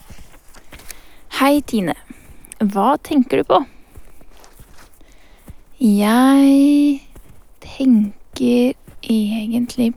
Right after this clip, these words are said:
på hva det er som gjør at jeg er så trist. Det vet jeg, men jeg synes det er litt vanskelig å være trist. Jeg vet ikke hvordan det er med deg, men jeg synes det kan være ganske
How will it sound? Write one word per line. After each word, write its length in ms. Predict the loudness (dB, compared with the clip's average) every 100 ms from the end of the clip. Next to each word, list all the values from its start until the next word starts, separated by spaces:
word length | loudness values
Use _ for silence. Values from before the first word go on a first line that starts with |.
| -6
på 220 | -2 -2 -2
hva 160 | -4
det 140 | -6 -6
er 160 | -6 -4
som 160 | -2
gjør 160 | 0 -2
at 80 | -8
jeg 80 |
er 80 | -8
så 80 | -8 -6
trist. 400 | -4 -4 -6 -20 _ -20 -20 -20 -20 -20 -20 -20 -20 -20 -20 -20 -20 -20 -20 -20 -20 -6
Det 80 | -4 -2
vet 400 | -6 -8 -8 -6
jeg, 120 | -6 -8 -4
men 140 | 0
jeg 100 | 0
synes 140 | -2 -4
det 60 | -6
er 60 |
litt 140 | -4 0
vanskelig 340 | 0 0 -4
å 60 | -4
være 100 | -4
trist. 380 | -8 -8 -12 -20 -20 -20 -4
Jeg 80 | -2
vet 140 | -2
ikke 120 | -4
hvordan 140 | -2 0
det 80 | 0
er 80 |
med 80 | 0
deg, 400 | -2 -4 -6 -20 -20 -20 -20 -20 -20 -20 -2
men 100 | 2
jeg 100 | 2
synes 140 | 0 -4
det 80 |
kan 160 | -2 0
være 220 | 0 0
ganske 400 | 0 -2 -4 -2